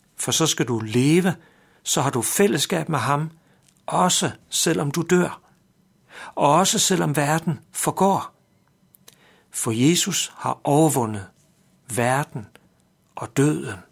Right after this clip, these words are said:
og alle ting. Hos ham er du i gode hænder. Når Jesus kommer,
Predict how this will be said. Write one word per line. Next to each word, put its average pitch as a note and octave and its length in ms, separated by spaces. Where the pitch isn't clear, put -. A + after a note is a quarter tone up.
og - 200
alle C#3 220
ting. - 380
Hos - 220
ham F3 320
er B2+ 100
du B2+ 160
i A2+ 200
gode B2+ 480
hænder. - 480
Når A2+ 100
Jesus E3+ 380
kommer, D3 440